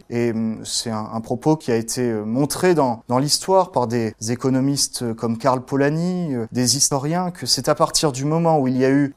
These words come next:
la mise de clôtures autour de ces communaux qu'on a transformé en ressources privées pour des, euh, des, des groupements d'individus, euh, privés,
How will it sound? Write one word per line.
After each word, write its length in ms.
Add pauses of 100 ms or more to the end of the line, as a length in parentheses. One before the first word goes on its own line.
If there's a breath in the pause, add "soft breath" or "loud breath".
(120)
la 160
mise 360
de 100
clôtures 1000
autour 300
de 100
ces 200
communaux 580 (380)
qu'on 180
a 80
transformé 760
en 200
ressources 920
privées 540 (200)
pour 280
des, 420
euh, 260 (140)
des, 340
des 140
groupements 440
d'individus, 760
euh, 200 (200)
privés, 560